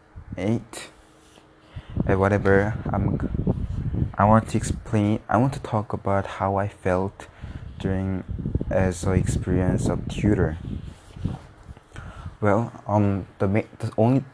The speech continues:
the only subject I teach is maths, especially S A T math. And I got a,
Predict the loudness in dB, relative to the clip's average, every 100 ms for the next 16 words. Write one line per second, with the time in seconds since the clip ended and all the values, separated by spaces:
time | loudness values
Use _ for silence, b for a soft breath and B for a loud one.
0 | 2 2 4 4 2 -2 -4 -4 -2 -2
1 | 0 -4 -2 -4 -4 -4 -4 -4 -4 -2
2 | -2 -4 -18 -20 _ _ _ -20 _ _
3 | -20 -20 -18 -4 -4 0 0 2 4 4
4 | 2 -2 0 0 6 4 6 2 2 -2
5 | -2 -2 -2 -4 -6 -8 -8 -8 B B
6 | B B B -2 0 2 2 4 4 4
7 | 4